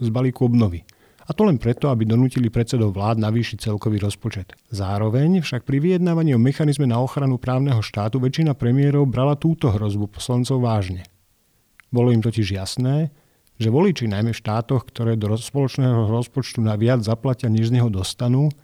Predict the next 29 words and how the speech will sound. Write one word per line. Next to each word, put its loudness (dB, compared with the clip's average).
nechcú, 2
aby 2
sa -2
spoločné -2
európske -4
prostriedky -6
posielali -4
aj -6
tam, 0
kde 0
nie 4
vždy 0
vládne -2
spravodlivosť 0
a 0
vymožiteľnosť 0
práva. -2
Prípadne, 2
kde 2
sa -2
vlády 0
netaja 0
túžbou -2
obmedziť 2
demokraciu -2
a 0
pluralitu 0
názorov 0
spoločnosti. -6